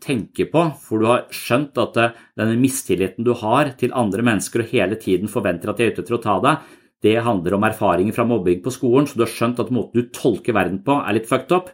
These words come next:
så du skal prøve å endre det. Det vil være ett perspektiv, men, men det er et psykologisk, det er et subjektivt perspektiv. Det er operativsystemet inni hodet ditt. Hvis du tenker at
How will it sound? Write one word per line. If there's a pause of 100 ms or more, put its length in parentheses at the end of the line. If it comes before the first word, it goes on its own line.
(380)
så
du
skal
prøve
å
endre
det. (520)
Det
vil
være
ett
perspektiv, (560)
men, (100)
men
det
er
et
psykologisk,
det
er
et
subjektivt
perspektiv. (120)
Det
er (100)
operativsystemet
inni
hodet
ditt. (460)
Hvis
du
tenker
at